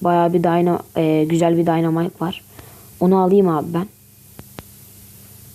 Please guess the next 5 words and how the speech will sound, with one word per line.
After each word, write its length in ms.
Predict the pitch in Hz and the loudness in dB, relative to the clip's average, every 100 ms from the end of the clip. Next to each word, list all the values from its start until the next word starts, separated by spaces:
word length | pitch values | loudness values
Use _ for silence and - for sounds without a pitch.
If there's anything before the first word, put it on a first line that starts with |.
| - - - - - - - | -20 -20 -20 -20 -20 -16 -6
Alabilirsem. 680 | - 165 160 160 - - 165 - - - - - - - - - - - - - - - - - - - - - - - - | -4 -2 -2 -2 -4 -8 -12 -14 -20 -20 -20 -20 -20 -20 -20 -20 -20 -20 -20 -20 -20 -20 -20 -20 -20 -16 -12 -10 -8 -8 -6
Şöyle 300 | - 208 196 | 0 2 2
atarsam 400 | 190 202 202 185 | 0 -4 -2 -2
alırım 300 | 185 185 156 | 0 -2 -2
galiba. 460 | 151 147 156 190 | -4 -6 -6 -8